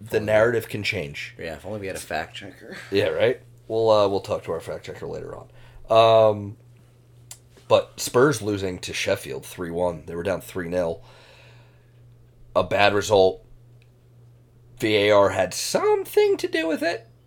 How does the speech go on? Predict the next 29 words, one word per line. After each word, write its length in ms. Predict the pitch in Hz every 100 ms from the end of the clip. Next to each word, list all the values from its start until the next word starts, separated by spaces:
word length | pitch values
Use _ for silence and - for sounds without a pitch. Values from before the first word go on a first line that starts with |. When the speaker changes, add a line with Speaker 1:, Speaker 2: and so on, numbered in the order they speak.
| _ - -
Speaker 2:
Yeah, 240 | 92 87
they 120 | 90
probably 240 | 85 92 87
should 160 | 87
have 80 | 87
gotten, 260 | 87 80 82
but 100 | 90
it 40 | -
should 120 | 123
have 40 |
been 160 | 110 95
one 220 | 87 87
one, 300 | 87 85 101
Speaker 1:
Yeah. 160 | 117 101
Speaker 2:
right? 220 | 87 85
Which 220 | 78 - -
changes 380 | 123 98 87
the 60 | 82 - _ - -
Speaker 1:
Which 160 | 110
Speaker 2:
whole 180 | - 120
Speaker 1:
changes 300 | 107 101 92
the 60 | -
Speaker 2:
complexion 120 | 107 101
of 40 | 107
the 40 |
Speaker 1:
whole 240 | 120 113
Speaker 2:
game. 200 | 107 101 95
Speaker 1:
game. 60 | -
But 360 | - 139 117